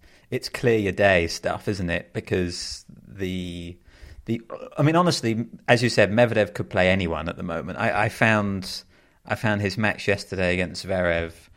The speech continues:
just so entertaining. There's, there's been just something so funny about Medvedev, and yet also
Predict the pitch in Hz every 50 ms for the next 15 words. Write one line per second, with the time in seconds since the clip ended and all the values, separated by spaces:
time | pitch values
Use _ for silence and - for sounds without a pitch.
0 | _ _ _ _ _ _ _ _ _ - - - 98 - - - _ - - -
1 | _ _ _ _ - - - - - - - - 127 120 110 107 101 95 92 90
2 | 92 - - - 98 90 87 87 - 95 - - 98 92 87 85 80 78 78 80
3 | 80 80 82 - 196 190 - - - - - - - - - - - - _ _
4 | _ - _ _ _ _ _ _ _ - _ - 120 107 - 135 135 135 131 127
5 | 123 120 117 104 - - - _ _ _ _ _ _ _ _ _ - - _ _
6 | _ - - - - - - - - _ - _ - - - _ - - 135 127
7 | - - - 156 156 - 135 135 127 - - 131 120 - - - - - 143 147
8 | 151 127 95 82 - 110 - _ _ - 95 90 92 92 90 - 95 98 92 95
9 | 101 95 90 82 69 60 76 110 - - - _ - _ _ _ _ - 190 117
10 | 117 117 117 113 110 - - 139 151 156 - - 135 127 123 127 123